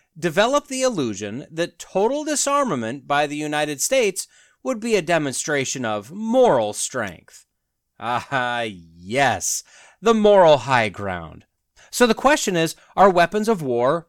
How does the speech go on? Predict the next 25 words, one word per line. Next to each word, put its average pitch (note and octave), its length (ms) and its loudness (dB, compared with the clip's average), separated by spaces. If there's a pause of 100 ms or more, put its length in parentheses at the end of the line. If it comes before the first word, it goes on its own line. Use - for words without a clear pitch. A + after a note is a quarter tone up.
(120)
immoral? G#3 560 2 (500)
Now, D#3+ 380 2 (300)
we E4+ 120 0
could G#3+ 240 -2
argue D3+ 440 2
that C#3 140 0
war A#2 600 0
is A2+ 240 -8
immoral. A2 640 -2 (180)
I'd A2 200 -6
even B2+ 180 -6
go B2 160 0
so B2+ 240 -2
far A2+ 340 -2
as B2+ 120 -4
to C#3 120 -6
say B2+ 280 -2
all F3 400 4
wars, B2 420 -4
save A2+ 240 -4
for A#2+ 80 -8
those G#2+ 220 -6
commanded G#2+ 420 -6
by G2+ 160 -6
God, F#3 520 2